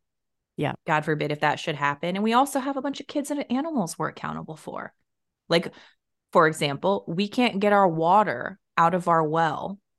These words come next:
Speaker 2: if we don't have electricity.
Speaker 1: Yeah. Um, Joel's been, like, researching, like, some sort of something that you could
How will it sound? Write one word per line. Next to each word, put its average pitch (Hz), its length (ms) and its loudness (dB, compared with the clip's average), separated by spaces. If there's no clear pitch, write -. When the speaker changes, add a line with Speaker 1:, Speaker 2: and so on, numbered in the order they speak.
Speaker 2:
if 160 160 -4
we 180 60 2
don't 156 160 0
have 151 160 0
electricity. - 720 -8
Speaker 1:
Yeah. 185 320 0
Um, 214 440 2
Joel's 294 260 0
been, 440 180 0
like, 381 220 2
researching, 254 640 -4
like, 190 160 -6
some 214 220 -6
sort 202 240 -4
of 175 160 -4
something 175 460 -2
that 143 140 -8
you 156 80 -8
could 143 240 -8